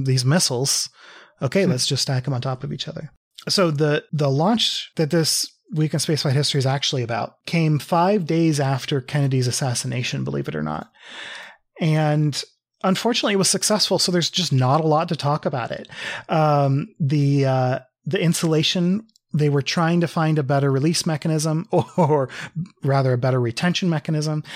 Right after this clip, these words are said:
Speaker 1: uh, and they just couldn't figure it out in time, so they decided to just bolt them on, uh, to the side of the, of the vehicle. Um, and it turns out that was a good thing. Uh, the vibration data that they got back showed that they certainly would have lost at least one panel,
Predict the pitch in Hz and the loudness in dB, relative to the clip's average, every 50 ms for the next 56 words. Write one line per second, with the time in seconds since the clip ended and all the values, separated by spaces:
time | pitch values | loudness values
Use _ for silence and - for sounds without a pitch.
0 | - - - - - - - 151 131 123 135 - 151 139 143 143 135 143 - - | -10 -10 -10 -10 -10 -6 -2 0 0 0 0 0 2 2 2 2 2 0 -2 -4
1 | 143 185 170 - - - 190 170 151 - - 165 143 143 139 123 127 127 - 139 | -2 -2 -2 -2 0 -2 -2 -2 -2 -2 -2 0 2 2 2 2 2 0 -2 -4
2 | 127 - 139 135 135 131 127 - 143 131 123 131 127 123 123 123 117 - 143 127 | -4 -2 0 0 0 0 0 0 -2 -2 0 0 0 2 0 0 0 0 0 0
3 | 127 123 120 135 120 - 117 113 117 117 123 - - _ _ - - 135 120 117 | 0 0 -2 -2 -4 -4 -4 -2 0 0 0 -2 -4 _ _ -8 -6 -4 -2 -2
4 | 113 104 101 104 104 - - - - - - 131 117 120 127 127 - - 147 139 | -2 -2 -2 -4 -4 -6 -6 -8 -10 -8 -6 -4 -4 -4 -4 -6 -6 -6 -4 -4
5 | 127 127 - 139 123 120 123 131 120 123 131 131 131 131 143 147 - _ _ _ | -2 -4 -4 -4 -4 -4 -4 -4 -6 -6 -4 -4 -4 -4 -6 -8 -10 _ _ _
6 | - 143 127 117 120 117 120 123 123 127 - - 50 50 - _ _ - - - | -6 -4 -4 -4 -4 -4 -4 -4 -4 -4 -6 -6 -8 -8 -10 _ _ -20 -20 -18
7 | - - - - - - - - - 135 120 117 117 123 131 135 - _ _ _ | -18 -16 -16 -16 -18 -18 -12 -6 -4 -4 -2 -2 -2 -4 -4 -6 -8 _ _ _
8 | _ _ - - 139 131 131 131 131 131 131 131 127 123 123 - - _ _ _ | _ _ -6 -2 0 0 2 2 2 2 2 2 0 0 -2 -4 -12 _ _ _
9 | _ - 185 - 160 - 151 147 135 143 139 135 135 131 135 180 185 170 151 135 | _ -6 -4 -4 -2 0 0 0 2 0 0 0 0 0 0 0 0 0 -2 -2
10 | - 156 170 214 220 - - - - - - - - 185 131 123 123 117 127 120 | -2 -2 0 0 -2 -4 -8 -18 -18 -18 -16 -8 -4 0 0 0 2 0 0 0
11 | 135 135 135 120 127 127 147 156 - - 156 139 135 127 127 131 127 131 131 135 | 2 0 0 0 0 0 0 0 0 0 0 0 0 2 0 0 -2 -2 -2 -2
12 | 127 123 135 131 - - - 131 127 131 123 - - - - - 160 139 135 131 | -2 0 -2 -2 -4 -4 -4 -4 -4 -4 -6 -8 -8 -4 -4 0 0 0 0 2
13 | 127 131 131 127 - 143 143 143 139 135 131 - _ - - - - 208 214 214 | 0 0 -2 -2 -2 0 0 0 0 -2 -4 -8 _ -8 -4 -2 0 0 0 0
14 | 185 160 147 147 151 143 131 127 139 131 127 123 - 160 - 139 131 127 - - | 0 0 2 2 2 0 0 0 0 0 0 -2 -4 -6 -4 -4 -2 -2 -4 -4
15 | - 131 127 123 127 - 143 135 127 123 120 - - - | -4 -2 -2 -4 -4 -4 -6 -4 -4 -4 -6 -6 -8 -12